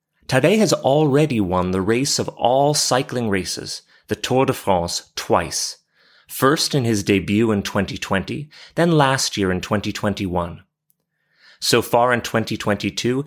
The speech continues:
he's already won the twenty twenty-two U A E Tour, the Strade Bianche, and the Tirreno Adriatico. Defending his Tour de France title looks very promising.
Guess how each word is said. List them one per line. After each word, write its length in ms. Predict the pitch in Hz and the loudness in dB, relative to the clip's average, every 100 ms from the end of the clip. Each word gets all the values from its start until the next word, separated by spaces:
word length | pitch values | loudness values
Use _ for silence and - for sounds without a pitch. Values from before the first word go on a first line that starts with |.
| - - | -10 -4
he's 160 | 117 | -2
already 600 | - 107 104 101 147 147 | 2 2 2 2 2 2
won 300 | 104 92 87 | 0 0 0
the 80 | 85 | -2
twenty 360 | - 127 147 147 | -2 -2 -2 -4
twenty-two 640 | - 117 107 - 110 101 | -4 -4 -6 -4 -2 -2
U 280 | 101 98 95 | 0 0 2
A 60 | 92 | 2
E 260 | 87 110 | 0 -4
Tour, 500 | 120 - 147 143 151 - _ _ - | -4 0 2 2 -2 -8 _ _ -4
the 80 | |
Strade 640 | 101 - - 110 113 110 104 | -2 -2 -2 2 2 2 2
Bianche, 640 | 98 92 101 101 156 185 _ _ _ _ _ | 2 2 0 -2 -4 -4 _ _ _ _ _
and 200 | - 110 | -2 0
the 40 | 107 | 0
Tirreno 540 | - 113 120 147 156 | 2 2 4 2 2
Adriatico. 840 | 123 113 110 101 98 - - 76 - _ _ _ _ _ _ _ _ _ _ _ | 0 -2 0 2 0 -6 -10 -10 -12 _ _ _ _ _ _ _ _ _ _ _
Defending 520 | 110 - 151 208 214 | -2 2 2 2 0
his 200 | 156 123 | 0 0
Tour 220 | - 147 | 0 0
de 80 | 156 | 2
France 340 | 151 135 123 - | 0 0 -2 -4
title 380 | - 117 110 | -2 0 2
looks 240 | 104 101 - | 2 0 -4
very 420 | 92 110 123 98 | -2 0 2 2
promising. 640 | - 107 92 82 82 87 | 2 0 2 -2 -6 -8